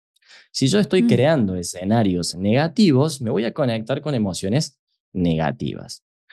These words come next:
Speaker 1: Pero veamos también esto. La ansiedad desde la biodescodificación nos habla de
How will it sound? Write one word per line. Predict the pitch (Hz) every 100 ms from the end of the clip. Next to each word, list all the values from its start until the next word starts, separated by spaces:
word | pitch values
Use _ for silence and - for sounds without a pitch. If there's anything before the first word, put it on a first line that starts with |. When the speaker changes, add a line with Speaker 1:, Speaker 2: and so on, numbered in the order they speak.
| _
Speaker 1:
Pero | - 151
veamos | 185 214 214
también | 127 120 127 139 139 - _ _ -
esto. | 104 - - 57 55 _ _ - -
La | 127
ansiedad | 131 135 156 180
desde | 147 120 110
la |
biodescodificación | 104 135 127 113 104 107 98 101 - 117 123 127 - -
nos | 107 123
habla | 135 139 139 -
de | 104 101 98 87